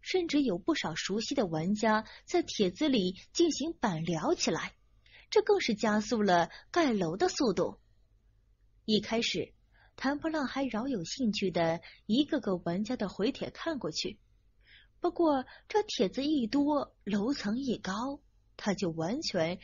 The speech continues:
失去了这个兴趣。最后，直接开始用论坛币买了一个礼拜的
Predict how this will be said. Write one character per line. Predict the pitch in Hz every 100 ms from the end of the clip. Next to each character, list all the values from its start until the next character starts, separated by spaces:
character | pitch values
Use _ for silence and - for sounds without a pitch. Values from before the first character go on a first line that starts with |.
| -
失 | - - 214 190
去 | - 180
了 | 160
这 | 196
个 | 165
兴 | - 214
趣。 | 180 - - _ _ _ _ _ _ _ _ -
最 | 196
后， | 175 202 165 - - - -
直 | 220 233
接 | 226 214
开 | 233 214
始 | 185
用 | 220 214
论 | 269 185
坛 | - 180
币 | 220 247 180 - -
买 | 247 240
了 | 254
一 | 262 277
个 | 359
礼 | 254 175 170
拜 | 269 233
的 | 190 175